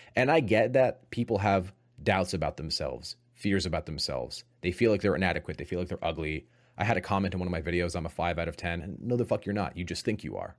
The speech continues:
right? And that's one of the reasons people go to therapy, is because of disordered thinking. That's one of the pe-, the reasons people go to coaching, is because disordered thinking leads to disordered actions. If I truly, genuinely believe that I'm no good, but everybody around me is like, "Well,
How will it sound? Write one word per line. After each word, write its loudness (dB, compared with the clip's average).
right? 2
And -4
that's 0
one 4
of 4
the 6
reasons 2
people 0
go 0
to 2
therapy, -2
is 2
because 2
of 0
disordered 2
thinking. -2
That's -4
one 2
of 0
the -2
pe-, -6
the -6
reasons 2
people -2
go 2
to 0
coaching, -4
is -2
because 0
disordered 2
thinking -2
leads -2
to -4
disordered -2
actions. -2
If -2
I 6
truly, 4
genuinely 2
believe 2
that 4
I'm 4
no 4
good, 2
but 0
everybody 6
around 4
me 2
is -2
like, -4
"Well, -10